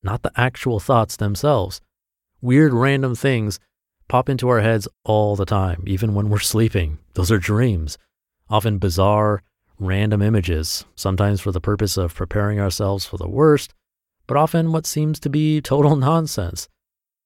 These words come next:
And do we then take that dream and bash ourselves for it or dwell on it?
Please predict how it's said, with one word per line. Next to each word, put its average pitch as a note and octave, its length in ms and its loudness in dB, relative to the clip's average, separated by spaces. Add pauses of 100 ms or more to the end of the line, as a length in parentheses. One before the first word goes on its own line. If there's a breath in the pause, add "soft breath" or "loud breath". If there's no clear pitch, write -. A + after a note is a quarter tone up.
(120)
And A#2+ 120 4
do A#2 100 4
we A#2 160 6
then A2 340 2
take A2+ 280 -2
that B2 180 2
dream A#2+ 420 0
and D#2+ 260 -4
bash E2+ 360 -2
ourselves A#2 480 0
for B2+ 300 2
it C3+ 140 4
or F2 200 0
dwell F2 420 0
on D3+ 140 2
it? F#3 160 2